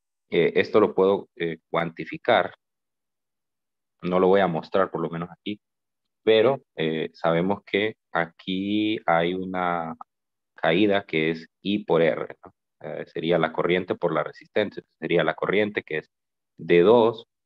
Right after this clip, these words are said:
por la resistencia interna que es dos también,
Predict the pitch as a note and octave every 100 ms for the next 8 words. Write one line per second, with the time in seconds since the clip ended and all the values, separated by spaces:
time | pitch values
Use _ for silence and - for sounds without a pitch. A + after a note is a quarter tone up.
0 | _ _ _ F2 G2 G2+ F#2 E2+ D#2+ E2
1 | - E2 F2+ F2 E2 F2+ F2+ - C#2 -
2 | F#2 G2 - F2+ G#2+ A2+